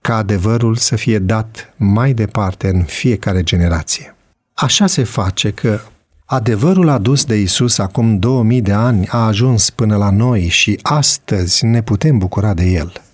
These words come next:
Generații întregi de creștini și-au asumat cu brio această responsabilitate, făcând din familie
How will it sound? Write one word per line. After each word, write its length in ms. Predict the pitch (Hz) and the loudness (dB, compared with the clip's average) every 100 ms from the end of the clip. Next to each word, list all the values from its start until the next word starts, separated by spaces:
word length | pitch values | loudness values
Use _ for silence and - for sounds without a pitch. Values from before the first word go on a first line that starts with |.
| _ _ _ - | _ _ _ -4
Generații 800 | 95 123 123 120 135 - 123 123 | 0 2 2 2 0 0 0 2
întregi 580 | 123 123 110 107 98 104 | 2 2 0 0 0 -2
de 100 | 107 | -2
creștini 540 | - 101 - 113 110 | 0 0 0 0 2
și-au 260 | 107 110 101 | 2 0 0
asumat 480 | 101 101 107 113 | 0 0 2 0
cu 160 | - 123 | -2 -2
brio 540 | 98 90 151 143 85 | 0 2 2 2 2
această 420 | 87 87 98 - 107 | 0 0 0 0 0
responsabilitate, 1120 | 101 - 98 - 92 95 92 98 92 - - _ _ _ _ _ | 0 0 0 0 0 2 2 0 -4 -8 -12 _ _ _ _ _
făcând 640 | - - 123 - 160 123 92 | -6 -4 -2 2 2 4 2
din 240 | - 123 | 0 2
familie 720 | 113 - 117 135 127 92 85 | 2 0 2 2 2 2 0